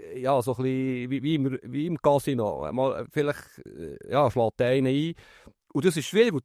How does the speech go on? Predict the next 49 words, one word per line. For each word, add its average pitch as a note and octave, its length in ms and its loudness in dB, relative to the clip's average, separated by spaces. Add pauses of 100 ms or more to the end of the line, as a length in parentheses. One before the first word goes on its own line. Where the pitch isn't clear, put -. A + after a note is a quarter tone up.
Zürich A#3 300 6
schiesst - 300 -8
hier F#3+ 100 2
auch F#3 60 4
eine C#3 140 2
riesen F3+ 220 -2
Chance G3+ 460 -2
weg, G#3+ 240 -8
übrigens. A2+ 420 -8
Und A2 160 -8
auch D3 120 0
die G3+ 240 -8
hat C#3 200 -2
in C3+ 100 -4
dieser B2 260 -2
Saison F#3 500 0 (960)
erstaunlicherweise F3 1120 4
unglaubliche E3+ 640 -4
Möglichkeiten D3+ 800 -8
gehabt. D#3+ 360 -2
Und A2+ 100 -6
jetzt C3 160 -10
sind B2 100 -8
sie A#2 80 -12
so, C3+ 300 -2 (720)
ja, D3+ 160 0
ich A#2 80 -2
weiß A#2 120 0
auch G3+ 60 2
nicht. D3+ 280 0
Und, D3+ 140 -2
und E3+ 160 0
das, F3+ 120 4
was D3+ 140 4
sie D#3+ 80 4
über C#3+ 180 0
die - 80 -12
Junior F#3 260 4
League E3+ 320 -2
sagen, C3+ 320 0
das, C3+ 140 -6
was C#3+ 80 0
du A2 80 -6
vorhin C#3+ 320 -2
zitiert C#3 600 -6
hast, A#2 280 -2 (400)
ich - 80 -6
meine, C#3 180 2
wir D3+ 80 4